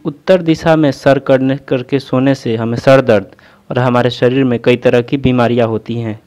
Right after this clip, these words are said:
कष्ट होती हैं, हमारा सर में भारीपन रहता है। तो इसीलिए हमें उत्तर दिशा में सर कर कर सोने से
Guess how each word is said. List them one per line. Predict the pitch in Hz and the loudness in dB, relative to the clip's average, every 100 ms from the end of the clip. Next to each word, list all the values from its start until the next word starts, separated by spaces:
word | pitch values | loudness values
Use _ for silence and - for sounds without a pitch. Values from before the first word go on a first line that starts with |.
| - | -2
कष्ट | 143 - 127 | -2 -2 -6
होती | 117 123 | -4 -4
हैं, | 113 104 - _ - | -6 -6 -12 _ -6
हमारा | 117 120 120 | -2 -2 -4
सर | - 135 135 | -2 0 2
में | 139 147 | 0 -2
भारीपन | 120 123 139 143 123 | -2 -2 0 -2 -2
रहता | 110 107 113 | -2 -4 -4
है। | 110 110 - - - - - | -6 -8 -16 -20 -20 -18 -14
तो | - | -8
इसीलिए | 160 185 175 165 | -6 -2 0 0
हमें | 156 151 147 143 | 2 0 -2 -8
उत्तर | 139 170 156 | -2 0 0
दिशा | 139 139 135 | -2 -4 -4
में | 131 | -4
सर | - 127 | -4 -4
कर | 123 127 | -2 -6
कर | 123 123 | -4 -6
सोने | - 123 120 | -2 0 0
से | 120 165 | 0 -2